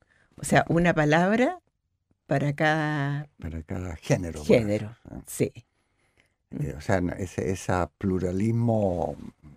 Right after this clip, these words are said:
Speaker 1: Del
Speaker 2: que dije,
Speaker 1: castellano,
Speaker 2: del castellano no lo
Speaker 1: no,
Speaker 2: tienen.
Speaker 1: no lo tienen.
Speaker 2: Y
Speaker 1: Entonces, eh, yo tuve que hacer la diferencia, eh, lógicamente,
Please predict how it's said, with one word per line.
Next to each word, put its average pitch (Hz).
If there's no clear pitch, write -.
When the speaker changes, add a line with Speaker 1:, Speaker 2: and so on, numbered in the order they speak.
Speaker 1:
Del 147
Speaker 2:
que 160
dije, 156
Speaker 1:
castellano, 175
Speaker 2:
del 101
castellano 110
no 98
lo 160
Speaker 1:
no, 165
Speaker 2:
tienen. 165
Speaker 1:
no 156
lo 151
tienen. 143
Speaker 2:
Y -
Speaker 1:
Entonces, 175
eh, 151
yo 143
tuve 160
que 156
hacer 165
la 156
diferencia, 147
eh, -
lógicamente, 151